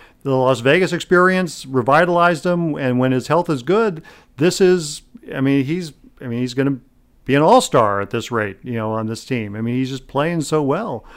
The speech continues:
out there, and he is, you know, I wrote this morning, you know, you expected guys to up their g-, scoring totals with Tarasenko out. For a guy like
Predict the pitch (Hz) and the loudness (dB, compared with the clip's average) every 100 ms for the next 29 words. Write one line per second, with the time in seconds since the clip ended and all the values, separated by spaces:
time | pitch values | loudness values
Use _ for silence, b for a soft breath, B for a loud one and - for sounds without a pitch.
0 | B B B 135 127 120 104 104 113 147 | B B B -2 0 0 -2 -2 0 2
1 | 147 139 127 b b b b _ _ - | 2 0 -6 b b b b _ _ -20
2 | - 147 127 127 143 143 131 156 208 160 | -14 -4 0 2 0 -2 -4 -2 -2 0
3 | 123 123 117 120 - 196 143 135 180 156 | 0 0 -2 -4 -10 -4 -2 0 0 0
4 | 131 139 147 - 147 156 156 147 123 120 | 2 4 2 0 -2 -2 2 2 2 0
5 | 127 - 156 175 156 131 127 110 120 - | -4 0 4 4 4 2 0 0 -6 -6
6 | _ _ - 147 123 - 226 202 127 107 | _ _ -2 0 0 0 -2 0 0 0
7 | - B B - 165 151 208 196 156 | -4 B B 2 4 6 4 4 2